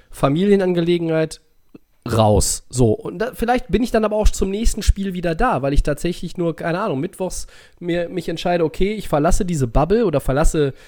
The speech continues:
äh, das Team, äh, verpasse das Spiel am Sonntag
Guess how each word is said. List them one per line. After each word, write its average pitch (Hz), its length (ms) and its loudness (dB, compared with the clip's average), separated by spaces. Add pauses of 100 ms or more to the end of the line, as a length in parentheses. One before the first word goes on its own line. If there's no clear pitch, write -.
(200)
äh, 147 160 0
das 135 220 -4
Team, 185 360 -6 (460)
äh, 165 160 0
verpasse 196 420 -4
das 151 140 -4
Spiel 160 180 -8
am 131 180 -2
Sonntag 139 520 -4